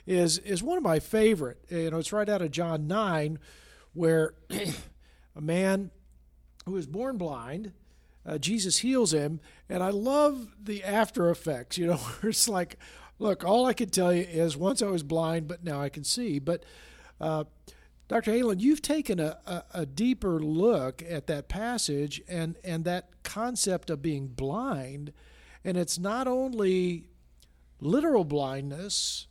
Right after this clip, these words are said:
but it's also spiritual and figurative blindness. So, uh, why don't you tell us a little bit about, uh, this study and, and what,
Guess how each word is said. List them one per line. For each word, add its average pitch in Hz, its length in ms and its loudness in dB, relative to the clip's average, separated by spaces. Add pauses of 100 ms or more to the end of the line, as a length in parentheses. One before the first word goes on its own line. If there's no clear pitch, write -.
(480)
but 180 160 0
it's 190 180 -2
also 180 760 0 (300)
spiritual 165 920 -2
and 165 100 -4
figurative 151 520 -2
blindness. 156 640 -8 (440)
So, 196 440 0 (420)
uh, 165 220 -2 (160)
why 220 100 -6
don't 349 140 2
you 330 80 8
tell 254 220 6
us 208 120 4
a 190 60 2
little 214 200 4
bit 170 160 4
about, 151 460 0 (400)
uh, 160 220 -6 (360)
this 185 220 -2
study 180 840 0
and, 170 280 -6
and 175 200 -6
what, 208 200 -6